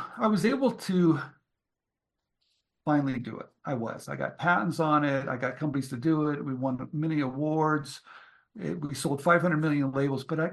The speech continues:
I can tell you, that was a rock. That was a rock that I kept on pushing, pushing. I got rejected a hundred times by companies. It was really a tremendous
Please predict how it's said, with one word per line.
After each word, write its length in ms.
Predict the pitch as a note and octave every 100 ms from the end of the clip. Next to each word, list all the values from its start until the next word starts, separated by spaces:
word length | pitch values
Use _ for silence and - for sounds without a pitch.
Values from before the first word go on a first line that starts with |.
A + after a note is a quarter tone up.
| -
I 80 | F3
can 160 | F3
tell 220 | E3+ G3+ A#3+
you, 220 | C#3 -
that 260 | F3 A#3 B3
was 140 | D3+
a 60 | A#2+
rock. 520 | A#2 C#3+ C#3 - - - _ _ _ _ _ _ _ _ G3
That 200 | C4 E4
was 180 | C#4
a 40 | G3+
rock 580 | F3 F3+ F3+ - - -
that 160 | D3+
I 120 | D3 C#3
kept 460 | - - A#3+ - - G#3
on 240 | F3+ F3
pushing, 560 | - A3 A#3 - F3+ D3+
pushing. 440 | - A3 - D3
I 60 | C#3+
got 240 | D#3+ D#3
rejected 520 | D#3 C3+ F#3+ F#3+ D#3+ C#3
a 80 |
hundred 360 | C#3 A3 A3 -
times 360 | F#3 G3 G3 F#3
by 120 | D3+
companies. 760 | - F#3+ F#3 F3+ F3+ F3 - - - - -
It 60 |
was 280 | C4 B3+ -
really 540 | F#3+ G#3+ C4 C4 A#3 -
a 60 | E3
tremendous 920 | - - F#3+ F#3 G#3 C4+ C#4+ C4 -